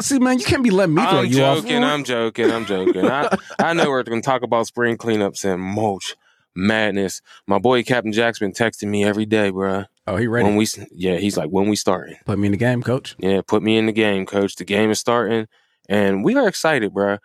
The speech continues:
Speaker 2: It's, it's cool that, um, you know, we're going into, I, I only, I didn't lost track of what season, how long he's been with me, but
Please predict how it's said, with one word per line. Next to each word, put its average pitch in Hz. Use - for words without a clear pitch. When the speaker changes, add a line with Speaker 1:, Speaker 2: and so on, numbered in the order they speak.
Speaker 2:
It's, 170
it's 160
cool 147
that, 110
um, 98
you 117
know, 107
we're 107
going 110
into, 107
I, 139
I 143
only, 196
I 165
didn't 117
lost 107
track 95
of 95
what 98
season, 95
how 101
long 95
he's 95
been 95
with 95
me, 90
but 90